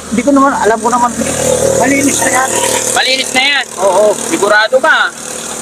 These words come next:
Speaker 1: Yeah.
Speaker 2: Malalason ka, Tay, pag nakainom ka ng may langis.
Speaker 1: Hindi na, ah.
Speaker 2: Mabuti, Tay, tumupad ka sa usapan natin. Mabuti nandito ka kaagad.
Speaker 1: Oo, eh,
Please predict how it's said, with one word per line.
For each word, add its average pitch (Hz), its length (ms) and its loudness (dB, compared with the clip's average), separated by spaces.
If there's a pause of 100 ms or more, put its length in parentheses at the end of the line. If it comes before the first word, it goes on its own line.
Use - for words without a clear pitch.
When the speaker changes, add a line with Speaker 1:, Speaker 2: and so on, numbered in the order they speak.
(160)
Speaker 1:
Yeah. 202 160 4
Speaker 2:
Malalason 285 640 2
ka, 320 100 0
Tay, 330 220 0
pag 302 160 -4
nakainom 302 400 0
ka 302 160 0
ng 294 100 -2
may 302 160 2
langis. 311 460 0 (880)
Speaker 1:
Hindi 381 160 4
na, - 80 -4
ah. - 160 -6 (3000)
Speaker 2:
Mabuti, 277 460 0
Tay, 277 400 0 (400)
tumupad 226 400 2
ka 233 100 2
sa 220 140 0
usapan 208 480 0
natin. 196 400 0
Mabuti 185 320 2
nandito 185 420 0
ka 170 140 2
kaagad. 160 480 0 (1500)
Speaker 1:
Oo, 208 240 2
eh, 170 280 0